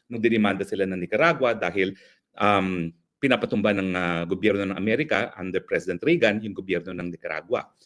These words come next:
Ang sabi ng Korte Suprema, hindi ka po pwedeng completely bumitiw sa isang tratado na ura-urada. Kinakailangan merong palugit na isang taon. Kaya nga po, binigyan ng Rome Statute of I C C ang mga ahensya, ang mga prosecutors,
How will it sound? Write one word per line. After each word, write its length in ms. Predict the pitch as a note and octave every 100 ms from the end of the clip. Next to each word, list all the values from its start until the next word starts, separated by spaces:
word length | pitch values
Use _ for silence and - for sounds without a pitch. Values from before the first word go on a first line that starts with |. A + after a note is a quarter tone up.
| _ _ _
Ang 140 | F#2 G2
sabi 260 | B2+ B2+
ng 240 | B2 A2+ A2
Korte 160 | G#2+
Suprema, 400 | G2 - C#3 A2+
hindi 160 | G#2+ A#2
ka 80 | B2
po 80 | -
pwedeng 240 | G#2+ G#2+ G#2 - -
completely 500 | A2 G#2+ B2+ B2+ C#3
bumitiw 560 | G#2+ F#2+ F#2+ D3 A#2
sa 160 | F2 -
isang 240 | F#2+ A2
tratado 480 | G#2 F#2 B2 A#2+ G#2
na 160 | G#2 G2
ura-urada. 720 | G#2 G#2+ G#2+ A2 D#3 D3 - _ _ _ _
Kinakailangan 640 | A2 A2 A#2 A2+ G#2+ F#2+
merong 260 | G2 G2+ F#2+ - _
palugit 480 | - G2+ C3 A2+ G#2+
na 80 | -
isang 240 | - F#2
taon. 400 | - D#2 F2 F2 - _ _ _ _
Kaya 240 | D3 D#3+
nga 160 | F#3+ F#3+
po, 220 | - -
binigyan 800 | A#2 C#3+ D#3 A#2+ C#3+ F#3 D3+ F#2+ - _ _ _ _
ng 260 | B2+ C#3+ C3 A2+
Rome 220 | C#3 G#3+
Statute 340 | G#3 D3 C#3 D3
of 140 | A#2+
I 80 | G2+ A2
C 160 | B2+
C 100 | - D#2 E2+ A2 - _ _ _ _ -
ang 160 | E3
mga 240 | G#3 D#3+ D3
ahensya, 440 | A2+ B2+ B2 - -
ang 240 | C3+ F3
mga 240 | C#3+ C3
prosecutors, 880 | - A#2 G#2+ A2 G#2+ D#2+ E2 - -